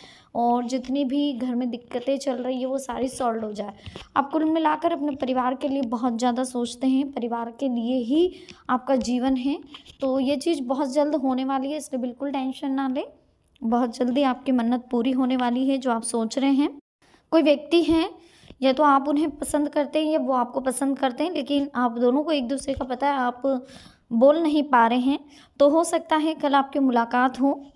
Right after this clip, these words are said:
वो आपसे कल बात करें, आप भी उनसे कल बात करो। तो कहीं ना कहीं आप भी ये चीज़ चाहते हो कि उनकी तरफ से प्रपोजल आए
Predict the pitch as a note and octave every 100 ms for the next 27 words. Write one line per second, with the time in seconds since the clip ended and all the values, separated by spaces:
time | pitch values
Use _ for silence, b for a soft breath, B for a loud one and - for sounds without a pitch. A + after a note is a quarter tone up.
0 | _ - A#3+ A#3 A3 - B3+ A#3+ A3 A3+
1 | A#3+ - B3 C4+ C#4 G#3+ G#3 G3+ C4+ C4
2 | C4+ C4+ C4 B3 A#3+ A#3+ - B3+ D4 B
3 | B B B _ A#3+ A3 A3 C#4 B3+ D4
4 | C#4+ D4 - A#3 A3 C4 D4 D4 D4+ C4
5 | - A3 A#3 D4 C#4 D4 D4+ B B B
6 | - C#4+ B3+ C#4+ C4 B3+ - C4+ C4 G#3+
7 | B3 B3 C4+ C4 B3+